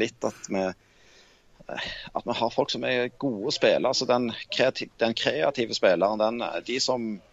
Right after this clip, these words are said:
som har det lille ekstra sånn, eh, spilleforståelsesmessige og det, det ekstra talentet, de, de ser ut til å bli trent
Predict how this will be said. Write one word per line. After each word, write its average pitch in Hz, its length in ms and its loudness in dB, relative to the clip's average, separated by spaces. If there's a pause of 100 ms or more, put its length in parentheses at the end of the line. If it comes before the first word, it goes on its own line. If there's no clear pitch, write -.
(320)
som - 180 -2
har 117 280 4
det 120 120 4
lille 104 260 4
ekstra - 400 0
sånn, 107 280 0
eh, 101 220 0
spilleforståelsesmessige 107 1300 -2
og 98 140 -2
det, 98 160 2
det 98 220 2
ekstra - 280 0
talentet, 98 480 -2
de, 113 300 -6 (400)
de - 100 -2
ser 92 280 4
ut - 120 -4
til 143 160 -2
å 117 220 2 (840)
bli 113 160 0
trent 135 420 0